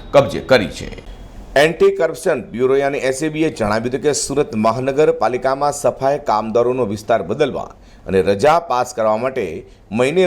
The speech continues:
રૂપિયા પાંચથી દસ હજાર સફાઈ કામદારો પાસે લેવાઈ રહી હોવાની ફરિયાદ મળી હતી. તેને લઈને એક જાગૃત મહિલા સફાઈ કામદાર પાસે રૂપિયા દસ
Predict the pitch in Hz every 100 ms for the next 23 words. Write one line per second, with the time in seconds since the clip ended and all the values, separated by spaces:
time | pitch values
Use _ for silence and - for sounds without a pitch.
0 | 170 - 180 180 - 156 165 170 127 135
1 | 131 117 165 156 135 139 113 135 - 117
2 | 117 131 120 113 127 127 98 98 98 107
3 | 127 120 101 101 110 95 82 92 123 -
4 | - - - - - 98 104 113 113 87
5 | 113 113 143 165 139 143 160 151 120 135
6 | 123 110 110 110 120 127 135 131 113 65
7 | - - - - 143 156